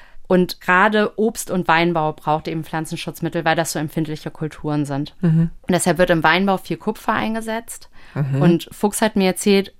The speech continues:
Speaker 1: man findet Kupferanreicherungen im Boden durch ökologischen Weinbau. Das kann auch in Gewässer reingehen. Also man kann auch in Gewässern teilweise Kupfer nachweisen.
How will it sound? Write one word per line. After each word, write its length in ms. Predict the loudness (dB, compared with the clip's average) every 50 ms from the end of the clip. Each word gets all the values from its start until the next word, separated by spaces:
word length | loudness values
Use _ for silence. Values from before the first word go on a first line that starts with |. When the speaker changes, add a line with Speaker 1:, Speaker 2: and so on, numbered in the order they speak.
| -8
Speaker 1:
man 200 | -2 0 0 0
findet 440 | 0 0 2 4 6 6 4 2 0
Kupferanreicherungen 1040 | -4 -6 -6 -4 -2 -2 -2 -2 -2 -2 -2 -2 -2 -4 -6 -6 -4 -2 -2 -2 -2
im 120 | -2 -4
Boden 520 | -4 -6 -6 -4 -2 -2 -2 -2 -4 -6 -12
durch 340 | -12 -4 0 0 0 0 -2
ökologischen 680 | -6 -8 -4 -2 -2 -2 -2 -2 -4 -4 -4 -2 0
Weinbau. 500 | 0 2 2 2 2 2 2 2 2 0 -4 -10 -18 -20 -20 -20 -20 -20 -20 -20 -20 -20 -20 -4
Das 340 | -2 -2 -2 -2 -4 -4 -6 -6
kann 260 | 0 2 2 2 2
auch 200 | 2 0 -2 0
in 160 | 0 2 2
Gewässer 720 | 2 2 2 2 0 2 2 2 4 4 2 0 -2 -6 -10 -12 -2
reingehen. 560 | 0 2 4 4 4 2 2 0 -2 -2 0
Also 160 | 0 0 0
man 140 | 0 -2 -2
kann 180 | -2 -2 -2 -2
auch 140 | -2 -2 -4
in 40 |
Gewässern 380 | -4 -2 -4 -4 -2 -2 -2 -2
teilweise 380 | 0 0 0 0 0 0 -2 -2
Kupfer 300 | -4 -6 -2 -2 0 2
nachweisen. 640 | 2 0 -2 -2 0 0 2 2 0 0 -4 -6